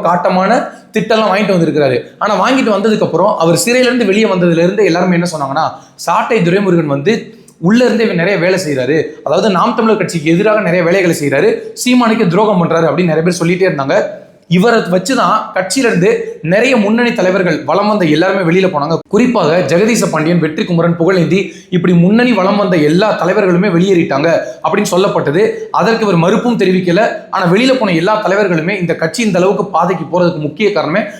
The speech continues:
சாட்டை துரைமுருகன் தான். ஆனா அண்ணன் ஏன் இன்னமும் அவரை வந்து வச்சுட்டு அழுகுறாருன்னு தெரியல அப்படின்னு ஏகப்பட்ட விஷயங்கள் சொன்னாங்க. இதெல்லாம் உங்க கட்சி பிரச்சனை, அதுல எந்த விதமான குழப்பமும் இல்ல. அது அவங்களுக்கு தார்மீக உரிமை இருக்கு. அவங்க கட்சிக்குள்ள சண்டை போட்டுக்கலாம், வெளியே போகலாம், உள்ள வரலாம்,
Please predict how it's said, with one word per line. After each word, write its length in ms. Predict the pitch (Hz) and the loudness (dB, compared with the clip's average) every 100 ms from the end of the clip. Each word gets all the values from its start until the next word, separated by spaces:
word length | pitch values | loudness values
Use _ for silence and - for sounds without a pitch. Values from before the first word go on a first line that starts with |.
| - | -12
சாட்டை 400 | - 208 - 196 | -2 -2 0 0
துரைமுருகன் 500 | 175 190 170 156 156 | 0 0 0 0 -2
தான். 120 | 165 - - | -4 -6 -8
ஆனா 180 | 156 185 151 | -4 -2 0
அண்ணன் 260 | 214 220 185 | 0 2 2
ஏன் 180 | 226 196 | 2 2
இன்னமும் 300 | 190 220 185 | 2 2 2
அவரை 160 | 160 156 | 2 2
வந்து 180 | 175 175 | 2 0
வச்சுட்டு 280 | 170 185 156 | 0 -2 2
அழுகுறாருன்னு 440 | 165 180 170 156 139 | 2 2 2 0 -2
தெரியல 220 | 143 160 139 - - | 0 -2 -4 -10 -6
அப்படின்னு 320 | 147 214 185 | -2 0 2
ஏகப்பட்ட 340 | 208 190 160 | 2 0 -4
விஷயங்கள் 320 | 151 196 180 160 | -2 -2 -4 -4
சொன்னாங்க. 260 | 131 117 - | -4 -4 -4
இதெல்லாம் 340 | 180 180 226 220 | 0 2 2 2
உங்க 140 | 180 | 0
கட்சி 260 | 170 - 233 | -2 -2 -2
பிரச்சனை, 340 | 170 156 139 | -2 -2 -4
அதுல 260 | - 156 160 | -2 0 2
எந்த 80 | 175 | 2
விதமான 300 | 196 180 151 | 2 2 0
குழப்பமும் 500 | 147 175 185 175 147 | 0 0 2 0 2
இல்ல. 100 | 143 220 | 2 2
அது 140 | - 151 | 2 0
அவங்களுக்கு 340 | 156 151 135 139 | 2 0 0 0
தார்மீக 360 | 165 185 202 160 | 0 2 2 2
உரிமை 220 | 180 170 | 2 0
இருக்கு. 180 | 139 135 - - | 0 -2 -6 -4
அவங்க 220 | 156 151 151 | -2 0 -2
கட்சிக்குள்ள 340 | 202 180 156 | 0 0 0
சண்டை 180 | 160 175 | 0 0
போட்டுக்கலாம், 400 | 151 135 151 143 | 0 -2 0 2
வெளியே 180 | 160 190 | 2 2
போகலாம், 340 | 135 147 151 139 | 2 0 2 2
உள்ள 100 | 180 | 2
வரலாம், 380 | 165 147 151 | 2 0 -2